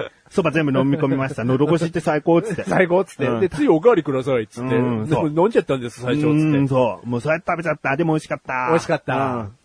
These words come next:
Speaker 2: 黄身はね、違う。<laughs> つゆなんかをまず使わないで、蕎麦をね、一本つまんでね。
Speaker 1: うん、うん、うん。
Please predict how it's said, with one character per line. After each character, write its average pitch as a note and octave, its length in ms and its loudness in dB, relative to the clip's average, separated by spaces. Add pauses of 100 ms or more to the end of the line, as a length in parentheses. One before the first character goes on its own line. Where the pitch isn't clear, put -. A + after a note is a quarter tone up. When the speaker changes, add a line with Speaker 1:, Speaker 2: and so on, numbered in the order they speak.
Speaker 2:
黄 - 200 -8
身 D#3+ 140 0
は C3+ 120 -2
ね、 B2 80 -6
違 G#2+ 220 -12
う。 F#2+ 100 -14 (460)
<laughs> - 380 -20
つ - 300 -10
ゆ A3 220 6
な E3+ 180 2
ん D#3 160 -4
か E3 160 -2
を D#3 100 4
ま D#3 160 -2
ず D3 100 -12
使 E3 200 -4
わ D#3 80 -2
な D#3 120 -4
い B2+ 60 -6
で、 B2 260 -4 (180)
蕎 G#3+ 100 -4
麦 G#3+ 80 4
を C#3 160 0
ね、 A#2 300 -10 (100)
一 A#3+ 180 -10 (140)
本 D3 220 0
つ - 120 -12
ま C#3 160 -4
ん C3+ 40 -8
で F3 100 -4
ね。 - 0 -
Speaker 1:
う F#3 40 4
ん、 - 20 4
う D#3 40 4
ん、 F#3 140 4
う F3 60 4 (220)
ん。 G#3+ 60 -6